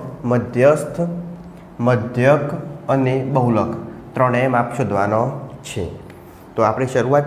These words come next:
કરી એટલે મધ્યકની ચર્ચા કરેલી હતી. મધ્યકમાં અલગ અલગ ત્રણ સૂત્રોની માહિતી મેળવી.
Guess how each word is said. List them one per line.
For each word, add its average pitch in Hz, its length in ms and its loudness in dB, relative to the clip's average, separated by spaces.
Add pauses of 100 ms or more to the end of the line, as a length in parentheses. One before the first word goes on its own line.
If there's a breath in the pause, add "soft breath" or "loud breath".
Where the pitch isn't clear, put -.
કરી 165 240 4
એટલે - 440 -6
મધ્યકની 131 480 2
ચર્ચા 127 360 0
કરેલી 120 400 2 (120)
હતી. 143 220 2
મધ્યકમાં 117 580 2
અલગ 131 200 4
અલગ 131 220 4
ત્રણ 131 220 4
સૂત્રોની 131 420 0
માહિતી 113 520 -2 (240)
મેળવી. - 440 2